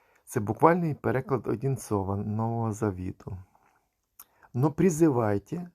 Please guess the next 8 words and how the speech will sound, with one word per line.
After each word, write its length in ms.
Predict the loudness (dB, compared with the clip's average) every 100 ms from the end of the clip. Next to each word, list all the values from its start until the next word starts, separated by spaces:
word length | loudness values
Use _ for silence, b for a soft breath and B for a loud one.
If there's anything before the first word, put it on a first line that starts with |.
| -18
самих 480 | -8 -4 -2 -4 -4
себя, 540 | -4 0 0 -2 -6 _ _ _ _ _ _ _ _ _ _ _
призивайте 840 | 2 4 4 4 4 2 2 -4
самих 340 | -6 -4 -4 -6
себя 440 | -8 -8 -8 -8 -6
по 100 | 0
кожному 480 | 2 2 0 -4
дню». 340 | -4 -4 -6